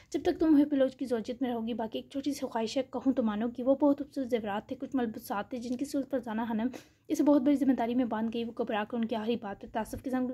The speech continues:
चेहरे को देखने लगी, जो भी खूबसूरत और जाजिब था। कहिए माम, उनके दोनों हाथ थाम कर बोली, लहजे में सादतमंदी और प्यार था।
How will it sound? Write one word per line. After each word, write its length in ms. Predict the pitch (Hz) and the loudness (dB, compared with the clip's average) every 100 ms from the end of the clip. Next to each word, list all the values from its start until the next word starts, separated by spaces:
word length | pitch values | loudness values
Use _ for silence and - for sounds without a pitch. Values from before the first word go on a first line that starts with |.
| 254 | -4
चेहरे 300 | 277 269 277 | -4 0 -2
को 120 | 285 | -2
देखने 340 | 214 196 269 | -4 -2 -2
लगी, 260 | 254 254 277 - - - - | 0 -2 -4 -6 -18 -8 2
जो 100 | 320 | 4
भी 140 | 311 | 4
खूबसूरत 420 | 285 - 311 302 | 2 2 0 4
और 60 | 294 | 2
जाजिब 360 | 233 214 226 - | 2 0 -4 -8
था। 60 | 240 | -8
कहिए 340 | 240 233 262 | -4 2 4
माम, 280 | 247 202 214 | 4 4 2
उनके 220 | 262 269 | 2 2
दोनों 200 | 233 254 262 | 2 0 0
हाथ 160 | 233 233 - | -4 -6 -4
थाम 160 | 220 | -2
कर 140 | 233 262 | 0 -2
बोली, 260 | 208 202 | -2 -4
लहजे 300 | 226 233 262 | -4 -4 2
में 80 | 285 | 2
सादतमंदी 640 | 277 240 226 262 247 208 247 | 2 -2 -4 -2 -2 0 -2
और 120 | 254 | -2
प्यार 300 | 240 208 214 | -4 -4 -6
था। 220 | - 190 | -8 -12